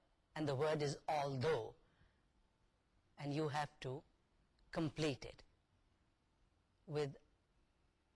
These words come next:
a statement that has a subject and a verb. You can write, I had finished my work.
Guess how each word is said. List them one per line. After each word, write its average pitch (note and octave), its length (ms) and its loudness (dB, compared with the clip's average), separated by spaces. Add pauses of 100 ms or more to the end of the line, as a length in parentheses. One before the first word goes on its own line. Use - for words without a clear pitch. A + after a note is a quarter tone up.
(160)
a C#3 80 -6
statement E3 640 0
that C#3 180 -4
has C3+ 360 -2 (140)
a C#3 60 -8
subject - 760 0 (600)
and D3+ 280 -4
a G3+ 80 -4
verb. F#3 320 -4 (800)
You D3 120 -6
can A#2 320 -8
write, F3+ 380 0 (1160)
I F3 320 0
had E3 160 -6
finished F#3+ 480 -4
my E3 360 -2
work. - 460 -10